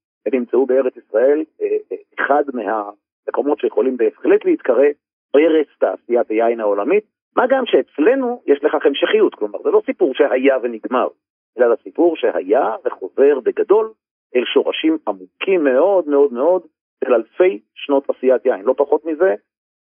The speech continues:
כמעט ששת אלפים שנה, בארץ הזאת, אה, בעצם, אם תרצו, כנען הקדומה, או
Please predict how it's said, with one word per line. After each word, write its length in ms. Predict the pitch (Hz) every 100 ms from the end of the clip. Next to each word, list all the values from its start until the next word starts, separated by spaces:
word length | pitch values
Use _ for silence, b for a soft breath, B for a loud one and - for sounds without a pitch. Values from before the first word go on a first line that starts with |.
| _ -
כמעט 340 | 135 - 196
ששת 260 | - 180 -
אלפים 300 | 156 156 139
שנה, 300 | - 131 202 - _ _ _ _
בארץ 420 | 101 - 143 165 143
הזאת, 300 | 131 151 160
אה, 60 | 170 - - - -
בעצם, 220 | 117 - 120 113 -
אם 80 |
תרצו, 320 | 113 113 - 110
כנען 380 | 120 113 151
הקדומה, 440 | 151 139 151 160 170
או 200 | -